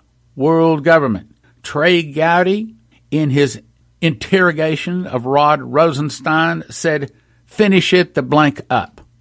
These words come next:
You know what I'm talking about. "Finish it the blank up." He's saying to Robert Mueller, "Get your investigation completed.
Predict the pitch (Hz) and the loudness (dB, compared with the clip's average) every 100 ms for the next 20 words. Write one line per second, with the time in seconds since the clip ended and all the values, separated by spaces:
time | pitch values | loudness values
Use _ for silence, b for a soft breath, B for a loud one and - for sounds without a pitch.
0 | _ - 170 147 98 87 104 85 76 80 | _ -10 -4 -2 -2 -4 -4 -6 -10 -12
1 | - 233 202 - 165 113 - 131 147 123 | -4 -2 -2 -2 -6 -8 -8 -2 0 0
2 | 127 107 - b b b b 185 202 - | -2 -6 -8 b b b b -2 -2 -2
3 | - 208 208 165 160 175 b b 120 131 | -2 -2 0 -2 -4 -8 b b -2 2
4 | 175 180 151 123 170 190 127 143 170 _ | 4 4 0 -2 0 0 0 -4 -8 _
5 | _ _ - 208 214 214 - _ _ _ | _ _ -2 0 0 -2 -20 _ _ _
6 | 131 170 185 185 185 - 160 175 165 - | 0 4 4 4 2 -2 -2 0 0 -2
7 | 156 165 - 151 143 135 165 98 | -2 -2 -4 -4 -4 0 0 -2